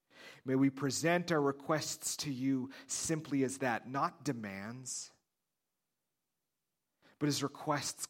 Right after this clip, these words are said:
calling on you, but submitting to you at the same time. God, thank you that you know what we need this morning.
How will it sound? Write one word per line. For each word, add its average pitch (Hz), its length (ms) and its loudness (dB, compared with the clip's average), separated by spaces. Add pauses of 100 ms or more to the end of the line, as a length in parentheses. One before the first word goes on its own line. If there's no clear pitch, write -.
(160)
calling 165 600 4
on 131 200 -2
you, 135 460 4 (1800)
but 135 120 -2
submitting 127 840 -2
to - 160 -8
you 101 200 -6
at 98 120 -10
the - 80 -12
same 85 340 -8
time. - 160 -12 (2250)
God, 110 160 -2
thank 123 360 -8
you 120 100 -2
that 101 80 -2
you 110 280 -4
know 110 160 -4
what 104 220 -6
we 107 100 -8
need 98 280 -10
this - 200 -6
morning. 90 280 -16